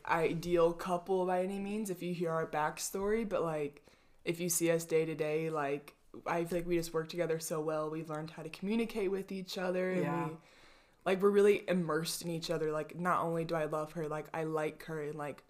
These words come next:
Speaker 1: we're able to deal with each other on a day-to-day basis and enjoy it all, enjoy the process of it. Like,
Speaker 2: Mm-hmm.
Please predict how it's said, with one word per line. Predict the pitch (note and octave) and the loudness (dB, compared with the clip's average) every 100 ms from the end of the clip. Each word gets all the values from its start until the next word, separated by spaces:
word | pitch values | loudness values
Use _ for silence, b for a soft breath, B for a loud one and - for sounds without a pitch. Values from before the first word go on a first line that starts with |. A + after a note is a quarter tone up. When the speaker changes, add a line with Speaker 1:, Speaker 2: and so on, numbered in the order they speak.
| _ | _
Speaker 1:
we're | D#3+ | 2
able | D#3+ E3+ | 4 2
to | |
deal | E3 D#3 | 0 -2
with | D#3 D#3 | -4 -6
each | D#3 | -8
other | D#3+ D#3 | -6 -4
on | D#3 | -4
a | D#3 | -4
day-to-day | D#3 D#3 D#3 D3 | -4 -4 -2 -4
basis | D3 D3+ D#3+ D#3 D#3+ | -4 -8 -6 -8 -6
and | E3 D3+ - - | -6 -8 -8 -2
enjoy | F3 E3 D#3+ D#3 | -2 0 0 0
it | D3 | 0
all, | C#3+ D3+ | -2 -2
enjoy | D#3 E3 E3+ E3+ | -4 -2 -2 -2
the | E3 | -4
process | E3+ D3+ - E3 E3 | -2 -2 -2 -4 -4
of | B2 - | -4 -4
it. | - - | -4 -2
Like, | F3 E3+ | 0 0
Speaker 2:
Mm-hmm. | F3 | 0